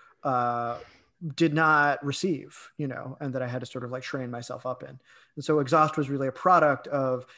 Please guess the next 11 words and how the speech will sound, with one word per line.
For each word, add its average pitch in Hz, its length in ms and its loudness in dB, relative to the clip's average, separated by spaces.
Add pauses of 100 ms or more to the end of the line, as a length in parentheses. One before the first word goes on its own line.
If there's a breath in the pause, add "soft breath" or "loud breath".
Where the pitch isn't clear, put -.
(140 soft breath)
continuing 160 800 0
to - 100 -10
do 143 240 -4
research 139 480 -4
on 127 300 -6
what 143 120 2
had 139 100 -2
happened 139 420 -2
to - 100 -10
American 131 380 -6
manufacturing, 123 960 -10